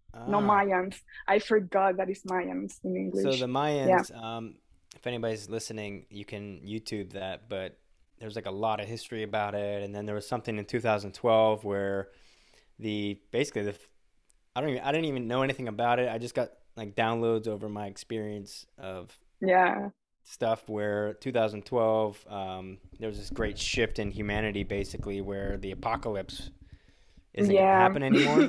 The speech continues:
Speaker 2: Is that what
Speaker 1: <laughs>
Speaker 2: you're <laughs> talking about?
Speaker 1: N-, actually, no. The thing
Speaker 2: Oh.
Speaker 1: is that, um, the Mayas actually in their calendars, because for, for those, um, um,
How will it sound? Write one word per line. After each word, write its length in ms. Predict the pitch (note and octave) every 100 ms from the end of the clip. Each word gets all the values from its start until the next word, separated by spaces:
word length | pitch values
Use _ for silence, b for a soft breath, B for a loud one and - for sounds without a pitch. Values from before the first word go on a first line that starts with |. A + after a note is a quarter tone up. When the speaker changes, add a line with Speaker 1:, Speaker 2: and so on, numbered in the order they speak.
| A#3
Speaker 2:
Is 160 | A3
that 140 | A#3 A3+
what 100 | G#3+
Speaker 1:
<laughs> 20 |
Speaker 2:
you're 120 | D3
<laughs> 640 | C#3+ C#3 - - D#3 F3+ -
talking 300 | D3 D#3 D#3
about? 340 | D3+ D#3 - B B B B B B B
Speaker 1:
N-, 180 | C4 C4 -
actually, 400 | C#4 - E4 D#4+
no. 400 | C4 B3 A3 G3+
The 120 | A#3+
thing 240 | - C#4
Speaker 2:
Oh. 40 | D#4+
Speaker 1:
is 80 | -
that, 300 | D4 C#4+ C#4 - -
um, 640 | B3 B3 A#3 A3+ G#3+ G3+ F#3+ _ - b b b b -
the 140 | G#3+ C4
Mayas 460 | B3 C4 D#4 E4+
actually 360 | D#4+ - C#4+ -
in 100 | B3
their 120 | A3+
calendars, 680 | G#3+ A#3+ B3+ B3 G3 F#3+ F#3+
because 320 | G#3 G#3 G3 -
for, 140 | G3 - F#3 -
for 120 | G#3+
those, 400 | G3+ A3 G#3+ -
um, 240 | A3 G3+ F#3 _ _
um, 560 | G3+ G3+ F#3+ F3+ F3+ F#3+